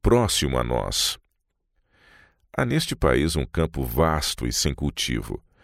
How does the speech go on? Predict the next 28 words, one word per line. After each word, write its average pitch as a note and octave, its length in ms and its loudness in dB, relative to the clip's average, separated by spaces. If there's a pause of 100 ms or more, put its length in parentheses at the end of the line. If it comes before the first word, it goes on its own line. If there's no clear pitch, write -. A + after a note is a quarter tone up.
(280)
Os C#2+ 180 0
negros, E2+ 420 2
em C#2 120 2
número D#2 340 2
de D2 100 -2
milhares D#2 680 2
e D#2+ 60 0
milhares, C#2+ 760 0 (240)
apelam F#2+ 580 2
para B1+ 300 2
a - 20 -4
consideração D2+ 880 0
e C#2+ 60 -2
simpatia D#2+ 720 0
de D2 140 -2
todo G2 480 0
verdadeiro D#2 600 2
crente E2+ 540 0
em F2+ 60 -2
Cristo. - 600 -6 (760)
Essas - 260 0
pessoas D2+ 400 0
não C#2+ 160 0
vivem C#2 540 -4
em C2+ 100 -2
um D2 80 -2
país C#2+ 360 2
estrangeiro C#2 760 2